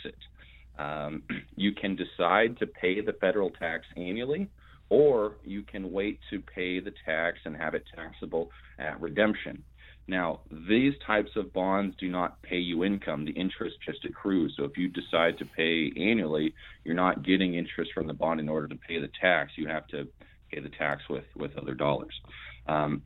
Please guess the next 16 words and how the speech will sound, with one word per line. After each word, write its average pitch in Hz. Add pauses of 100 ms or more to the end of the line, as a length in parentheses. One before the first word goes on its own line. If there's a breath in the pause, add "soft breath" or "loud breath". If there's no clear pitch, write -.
<clears throat> -
also 104
on 104
the 101
taxation 90
side, 80
if 87 (100)
you 92
use 95
this 104
for 87
qualified 87
education, 82 (360 loud breath)
then 90
it's 87
also 90